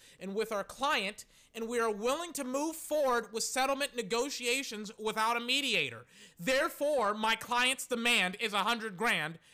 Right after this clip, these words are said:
Please let us know Mister Watson's response. Sincerely, Cornelia Branfield Harvey," right? That's literally the email. Just say, like, "Therefore, my client's demand is a hundred grand," right?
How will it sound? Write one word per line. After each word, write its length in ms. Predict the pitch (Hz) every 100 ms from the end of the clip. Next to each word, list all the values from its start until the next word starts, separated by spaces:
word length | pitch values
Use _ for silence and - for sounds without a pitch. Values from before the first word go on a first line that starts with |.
| -
Please 300 | - 269 269
let 200 | 226 254
us 160 | 254 214
know 340 | 226 214 214 214
Mister 300 | 220 - 226
Watson's 580 | 214 208 208 220 196
response. 600 | 214 220 - 190 180 - - -
Sincerely, 720 | - 214 202 240 226 220 226 220 - _
Cornelia 800 | - 226 226 220 214 214 214 214 - - _ _
Branfield 560 | 185 208 214 208 208 202 - -
Harvey," 520 | 220 220 175 117 - _ _ -
right? 240 | 170 214 - _ _ -
That's 240 | 247 277 254
literally 400 | 254 262 233 208
the 180 | 202
email. 220 | 208 156 - _ _ _ _ _ _ _ -
Just 200 | 233 -
say, 240 | 233 214 196
like, 220 | 190 185
"Therefore, 380 | 220 240 233 226
my 140 | 202
client's 320 | - 214 208
demand 280 | 220 208 202
is 80 | 190
a 60 |
hundred 280 | 180 185 165
grand," 240 | 165 135 101 _ _ _ _ _ _ _ _ -
right? 200 | 196